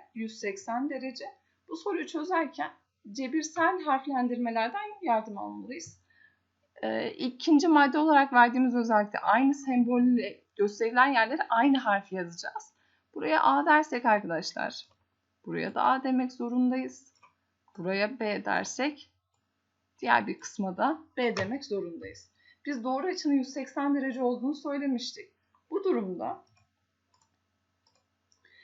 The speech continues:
iki A artı iki B'nin yüz seksen derece olduğunu biliyoruz. Bizden istenilen kısım neresi arkadaşlar? O, A O C'yi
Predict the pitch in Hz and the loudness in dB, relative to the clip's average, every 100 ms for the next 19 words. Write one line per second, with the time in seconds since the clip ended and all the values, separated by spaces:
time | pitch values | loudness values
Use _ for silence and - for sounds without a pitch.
0 | - _ _ - 240 - 392 - 277 233 | -20 _ _ -18 -12 -2 0 2 2 2
1 | - 208 202 - - - 233 226 190 180 | 0 -4 -6 -12 -8 -6 -4 -4 -6 -6
2 | 185 190 - 208 208 233 277 240 196 190 | -6 -8 -8 -8 -4 -2 -2 -2 -4 -4
3 | 185 180 185 180 175 - 190 196 277 - | -4 -4 -6 -12 -14 -16 -16 -16 -16 -18
4 | _ _ _ 233 220 302 370 370 - - | _ _ _ -8 -4 -4 -4 -8 -16 -14
5 | - 233 240 294 370 - 285 269 214 196 | -8 -4 -2 -2 -4 -8 -6 -4 -4 -4
6 | 185 185 185 180 190 185 - - - - | -8 -6 -8 -6 -6 -6 -6 -8 -8 -12
7 | - _ _ _ _ _ _ _ _ _ | -16 _ _ _ _ _ _ _ _ _
8 | _ _ _ _ 226 247 311 381 _ _ | _ _ _ _ 0 0 -2 -8 _ _
9 | - 226 226 - 294 330 359 - 220 208 | 2 4 4 2 -4 -4 -4 -2 -2 -2
10 | 208 190 | -4 -6